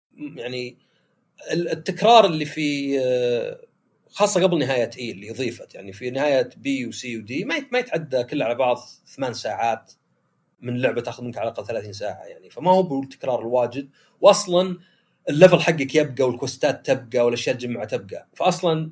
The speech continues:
يعني بالعكس أحسها طريقة حلوة إنك تخلص تروفيز بدل ما تقعد تطحن في نفس المكان، لأنك خلاص بتصير قوي. فمثلًا ال-، التروفيز اللي تجيك من إنك تذبح زعيم بسرعة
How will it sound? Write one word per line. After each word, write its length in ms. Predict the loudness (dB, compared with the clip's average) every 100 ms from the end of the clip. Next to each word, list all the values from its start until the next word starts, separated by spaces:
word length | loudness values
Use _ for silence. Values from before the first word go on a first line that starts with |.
| -10
يعني 220 | -10 -6
بالعكس 260 | 0 0 0
أحسها 220 | -2 0
طريقة 260 | 2 0
حلوة 340 | 2 2 4 4
إنك 260 | 0 -6
تخلص 420 | -4 -2 -2 -6 -2
تروفيز 680 | 2 2 0 -4 -4 -10 -8
بدل 120 | -6
ما 60 |
تقعد 200 | -4 -8
تطحن 380 | -6 -6 -6 -12
في 80 | -12
نفس 140 | -14
المكان، 380 | -14 -8 -6 -8 -14 _ _ _ _ _ _ _ _ -6
لأنك 360 | -2 0 0
خلاص 300 | 2 2 0
بتصير 300 | -8 -6 -2
قوي. 300 | 2 2 2
فمثلًا 560 | -2 -4 -2 -2 -4 -8 -16 _ _ _ -12
ال-، 260 | -12 -12 -16 -20 -14
التروفيز 560 | -14 -4 4 4 4 -4
اللي 160 | -6
تجيك 400 | -8 -4 -6 -6
من 60 | -10
إنك 280 | -8 -10 -10
تذبح 380 | -14 -6 -6 -4
زعيم 300 | -4 -4 -4
بسرعة 580 | -2 0 0 -2 -4